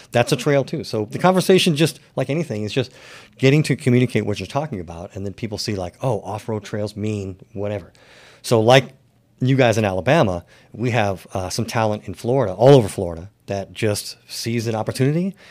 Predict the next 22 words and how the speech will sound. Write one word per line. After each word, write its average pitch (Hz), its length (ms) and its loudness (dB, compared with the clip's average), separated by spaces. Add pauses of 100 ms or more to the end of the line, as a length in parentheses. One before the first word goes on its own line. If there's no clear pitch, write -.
(140)
and 90 280 -8 (240)
like 104 180 -6
you 107 80 -4
guys 107 220 0
dedicate 107 500 -4 (400)
actual 120 380 0
hard 127 300 2
work 131 260 2
and 127 100 -2
time, 107 300 -2
which 107 160 -6
is 107 180 -6
more 107 160 2
valuable 113 300 0
than 139 100 2
money, 123 200 2
I 98 60 -2
would 98 100 -4
argue. 98 260 -4 (680)
Uh, 95 280 -2
you 113 120 -4
guys 113 220 4